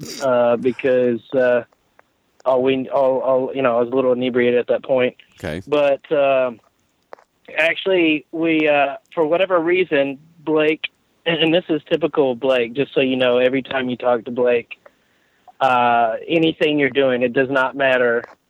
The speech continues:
Speaker 1: what you're doing. If you're sitting there, you know, just looking around, Blake would s-, make up some sort of game,
Speaker 2: Right.
Speaker 1: like, "Hey, I can, uh, count more people than you can, you know, in the next thirty seconds," you
Speaker 2: Yeah.
Speaker 1: know,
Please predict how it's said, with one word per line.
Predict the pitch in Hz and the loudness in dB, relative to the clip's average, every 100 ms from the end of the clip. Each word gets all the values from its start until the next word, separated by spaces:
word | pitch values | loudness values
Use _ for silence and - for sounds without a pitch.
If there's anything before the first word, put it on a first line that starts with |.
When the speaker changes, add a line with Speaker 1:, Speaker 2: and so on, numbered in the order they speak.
| _ | _
Speaker 1:
what | - 135 131 | -4 -2 0
you're | 135 | 0
doing. | 131 127 117 | 0 0 -2
If | 147 | -2
you're | 135 - | -2 0
sitting | 160 147 143 | 0 0 2
there, | 139 135 131 123 _ _ _ _ _ _ _ | 2 2 0 -2 _ _ _ _ _ _ _
you | 139 | -2
know, | 127 123 | 0 0
just | 135 139 | -2 -2
looking | 139 139 143 | -2 0 0
around, | 127 131 131 123 120 117 _ _ _ _ - _ - | 2 2 4 2 0 -6 _ _ _ _ -20 _ -16
Blake | 123 135 135 139 - | -4 0 0 -2 -4
would | 135 127 123 | -6 -6 -14
s-, | - - - | -20 -20 -8
make | 139 135 131 | -2 -2 0
up | 139 131 - | -2 -2 -4
some | - 139 147 139 - | 0 0 0 -4 -6
sort | 143 139 | -2 -2
of | 120 | -2
game, | 127 139 135 127 127 | 0 0 2 2 2
Speaker 2:
Right. | 120 104 90 - - - | 0 -2 -4 -10 -20 -8
Speaker 1:
like, | 123 120 - | -2 -2 0
"Hey, | 143 135 127 117 - _ | 0 2 2 0 -6 _
I | 127 139 | -2 -2
can, | - 143 127 127 | 0 -2 0 -2
uh, | 120 120 | -2 -4
count | - 139 | -2 -2
more | 123 131 | 0 -2
people | - 135 123 | -2 -2 0
than | 113 | 0
you | 120 | -2
can, | 113 107 104 - | -2 -2 -2 -2
you | 120 | 0
know, | 113 | 2
in | |
the | 113 | 2
next | 117 113 | 0 2
thirty | 127 107 | 0 0
seconds," | - 113 - - | -2 -2 -2 -8
you | 95 | -2
Speaker 2:
Yeah. | |
Speaker 1:
know, | 87 | -2